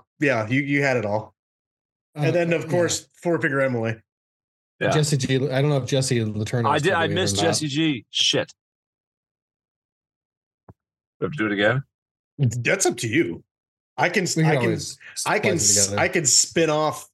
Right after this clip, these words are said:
Speaker 1: ten more names for you.
Speaker 3: Uh, let it ride. Maybe we do another one next week. If it's, if it's not met with the same luster, we can do some, uh, some outro takes and add,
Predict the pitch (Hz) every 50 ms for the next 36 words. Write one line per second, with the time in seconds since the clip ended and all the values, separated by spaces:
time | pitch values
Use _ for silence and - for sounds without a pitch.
0 | _ - - - 160 143 139 135 127 123 120 120 123 123 120 127 120 - - 131
1 | 101 92 90 90 - _ _ _ _ _ _ _ _ _ _ _ _ _ _ _
2 | _ - - - _ _ _ _ _ _ _ _ _ _ _ _ _ _ _ _
3 | _ _ _ _ _ _ _ _ _ _ _ _ _ _ _ _ _ _ _ _
4 | _ _ _ _ _ - - 403 415 403 403 392 349 269 262 240 202 175 160 127
5 | 107 101 101 139 170 180 185 175 156 175 165 139 139 143 131 131 123 120 117 110
6 | 107 107 - - - - 87 82 78 - 92 - 104 92 - - - - - 101
7 | - 92 - 117 117 110 - 95 107 110 101 - 85 95 87 - - - - _
8 | - - 143 95 - - - 107 98 95 90 92 95 95 87 - - 95 82 82
9 | 82 80 - 82 82 80 82 82 80 - - - 80 78 - 69 69 71 76 -
10 | _ _ _ _ _ _ _ _ _ _ _ - - - - - - 80 82 82
11 | - - - 85 78 - - - 76 76 - - - - - 62 76 76 73 -